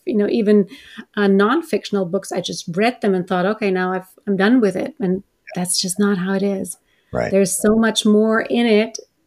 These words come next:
Speaker 1: every single time you go through it again. And, um,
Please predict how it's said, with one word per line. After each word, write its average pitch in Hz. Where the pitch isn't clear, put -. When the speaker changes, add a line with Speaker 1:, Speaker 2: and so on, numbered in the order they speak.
Speaker 1:
every 214
single 220
time 208
you 208
go 202
through 202
it 196
again. 202
And, 190
um, 185